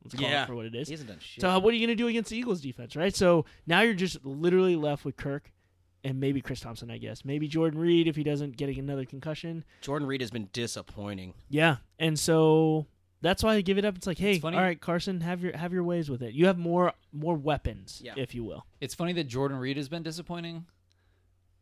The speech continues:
Speaker 3: Pryor's been disappointing, and Kirk's been fantastic.
Speaker 2: Yeah, and Jameson Crowder's been disappointing.
Speaker 3: And Crowder's been disappointing.
Speaker 2: It's, it's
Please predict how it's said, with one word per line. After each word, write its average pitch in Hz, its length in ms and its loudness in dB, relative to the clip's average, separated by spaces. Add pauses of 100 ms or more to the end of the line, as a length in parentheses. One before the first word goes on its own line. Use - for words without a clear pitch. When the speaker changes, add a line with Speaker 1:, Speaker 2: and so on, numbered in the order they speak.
(200)
Speaker 3:
Pryor's 147 360 -2
been 120 140 -8
disappointing, 117 720 -10 (440)
and 117 160 -12
Kirk's 175 220 -10
been 101 260 -20 (100)
fantastic. 123 600 -12 (200)
Speaker 2:
Yeah, 262 560 0
and 160 160 -6
Jameson 196 300 -2
Crowder's 214 320 -2
been 202 120 -8
disappointing. 240 480 -4 (160)
Speaker 3:
And 156 160 -6
Crowder's 160 360 -4
been 135 140 -10
disappointing. 120 440 -10
Speaker 2:
It's, - 120 -8 (280)
it's - 140 -10